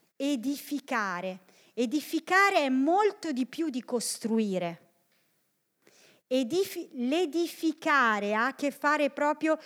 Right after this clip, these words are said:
con la vita spirituale anche. Noi stiamo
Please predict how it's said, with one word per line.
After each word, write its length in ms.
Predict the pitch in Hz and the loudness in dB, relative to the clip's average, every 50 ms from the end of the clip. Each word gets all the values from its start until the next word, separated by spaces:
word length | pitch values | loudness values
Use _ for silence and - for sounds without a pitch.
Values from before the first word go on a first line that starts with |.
| - - - | -12 -20 -12
con 220 | - - 285 269 | -2 0 2 2
la 120 | 262 254 247 | 2 2 0
vita 360 | 226 311 339 339 - 311 277 | 0 -2 -2 -2 -2 -4 -4
spirituale 1040 | - - - - - 294 285 269 277 262 - - 269 269 233 226 208 196 185 190 | -4 -6 -10 -6 -2 0 0 0 0 -4 -4 -4 -2 0 0 2 0 0 -2 -2
anche. 600 | 185 180 180 180 180 180 170 - 190 196 175 - _ _ _ _ _ _ _ _ _ _ _ _ _ _ _ _ _ _ _ _ _ _ _ _ _ _ _ _ _ _ _ _ _ _ _ _ _ _ _ _ _ _ _ _ _ _ _ _ _ | -4 -4 -6 -6 -8 -12 -12 -14 -16 -16 -18 -20 _ _ _ _ _ _ _ _ _ _ _ _ _ _ _ _ _ _ _ _ _ _ _ _ _ _ _ _ _ _ _ _ _ _ _ _ _ _ _ _ _ _ _ _ _ _ _ _ _
Noi 260 | 220 262 320 349 330 | -2 0 0 0 0
stiamo 840 | - - - - 302 262 254 247 247 240 233 226 226 220 226 - | -2 -6 -2 2 2 2 2 2 2 2 2 2 0 -2 -6 -14